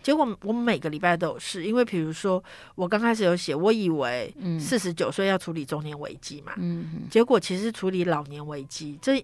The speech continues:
Speaker 1: 这一年我经历了妈妈走丢，然后你知道有一次我妈半夜跌倒，
Speaker 2: 嗯，嗯。
Speaker 1: 就是我真的很久没有出门跟朋友吃饭，
Speaker 2: 嗯。
Speaker 1: 结果我，我喝酒喝到一点，就因为我妈妈安全在家，
Speaker 2: 嗯。
Speaker 1: 然后我想说应该可以出去喝个酒吧。
Speaker 2: 你太太在家？
Speaker 1: 没有，我们一起去，可是问题，
Speaker 2: 哦。
Speaker 1: 她那时候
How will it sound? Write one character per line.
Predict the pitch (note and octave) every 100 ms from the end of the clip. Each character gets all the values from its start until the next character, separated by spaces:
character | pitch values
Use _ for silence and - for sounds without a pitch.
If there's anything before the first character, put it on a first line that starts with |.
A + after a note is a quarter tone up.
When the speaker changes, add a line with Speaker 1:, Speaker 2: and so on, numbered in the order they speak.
| -
Speaker 1:
这 | C#4
一 | C4
年 | A3 F3+
我 | D3+
经 | - G3+
历 | G#3+
了 | E3+
妈 | D#3+
妈 | F3+ G3
走 | - - -
丢， | E3+ F3+ F#3 - - -
然 | A3+
后 |
你 | G#3
知 | F3+
道 | B3+
有 | F3
一 |
次 | D3+ B3
我 | F#3+
妈 | D3 E3+
半 | A3 F#3+
夜 | F#3 E3
跌 | - F3+
倒， | F#3 E3+ - -
Speaker 2:
嗯， | A3+ F#3+
嗯。 |
Speaker 1:
就 | F#3
是 | C4
我 | C#4+ F3+ D3+ - -
真 | C4
的 | C#4
很 | - A3+
久 | G#3+ G#3
没 | F3
有 | F#3+
出 | -
门 | F#3+ E3
跟 | F3
朋 |
友 | E3
吃 | - D#3
饭， | - D3 -
Speaker 2:
嗯。 | F#3+ F3+ E3+
Speaker 1:
结 | C4
果 |
我， | C4 F3
我 | - F3 E3 _
喝 | - A3+
酒 | A3+ D#3
喝 | F#3
到 | F#3 F3
一 | G3 -
点， | - D3
就 | B3
因 | D#4+
为 | F4
我 | B3
妈 | F#3
妈 | A#3
安 | A#3+
全 | B3+ F#3+ F#3
在 | G#3
家， | G3+ G3 F3+ F3+
Speaker 2:
嗯。 |
Speaker 1:
然 | F#3
后 | A#3+
我 | G#3+
想 | F#3
说 | E3 G#3+
应 |
该 | A3 A3
可 | A3
以 | E3+
出 | G#3+
去 | G#3+
喝 | G#3 G3+
个 | E3+
酒 | - -
吧。 | - -
Speaker 2:
你 | F#3
太 | B3 A#3+
太 | G3+
在 | G3
家？ | F#3+ F3+ F#3 -
Speaker 1:
没 | A#3
有， | C4+
我 | G#3
们 | G#3+
一 |
起 | A#3+ C3+
去， | - G3+
可 | F#3+
是 | A3
问 | D#4 C4
题， | A3+
Speaker 2:
哦。 | -
Speaker 1:
她 | C#4+
那 | E4
时 | C4+
候 | A#3+